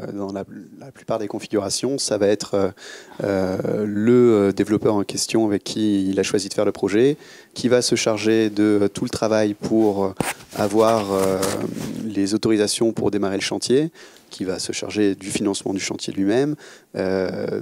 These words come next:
de, euh, et ensuite de l'exploitation de la centrale. Et donc, euh, tout ce qu'on a évoqué, euh, euh, dans cette, euh, dans nos échanges, euh, vise à expliquer justement qu'on,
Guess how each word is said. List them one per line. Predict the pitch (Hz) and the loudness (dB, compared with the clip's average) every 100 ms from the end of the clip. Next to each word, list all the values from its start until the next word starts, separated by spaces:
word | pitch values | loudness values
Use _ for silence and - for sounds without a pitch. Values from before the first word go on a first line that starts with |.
| 104 | -6
de, | 104 | -2
euh, | 107 104 98 95 98 98 101 104 - - - | 0 0 0 -2 -6 -8 -12 -12 -12 -10 -10
et | 107 | -8
ensuite | 104 123 | -6 -2
de | 117 | -2
l'exploitation | 101 - 107 101 107 | -2 -2 -2 -2 -2
de | |
la | 101 | -4
centrale. | - 110 147 113 - - - - | -6 -2 -2 -2 -6 -20 -20 -12
Et | - | -4
donc, | 107 104 - | -4 -4 0
euh, | 98 95 - | 0 0 -6
tout | - | -12
ce | - | -4
qu'on | 117 | -2
a | 104 | 0
évoqué, | 101 101 117 110 | 0 0 2 4
euh, | 101 98 95 - - _ - | 4 2 -2 -8 -20 _ -10
euh, | - - - - - | -8 -6 -8 -8 -10
dans | 104 95 | -10 -6
cette, | - 98 | -4 -2
euh, | - 95 101 101 101 58 - - - _ _ _ _ _ - | -2 -4 -6 -8 -8 -6 -8 -10 -16 _ _ _ _ _ -6
dans | - | 0
nos | 104 | 2
échanges, | 98 98 123 151 123 - - - - | 2 2 2 2 0 -8 -14 -18 -6
euh, | 104 95 95 95 101 98 | -2 0 -2 -2 -4 -4
vise | 101 98 104 | -4 -4 0
à | 104 | 0
expliquer | 98 - - | 0 -4 -2
justement | 107 - 104 113 | -2 -2 -2 -2
qu'on, | 117 107 98 | -2 -6 -6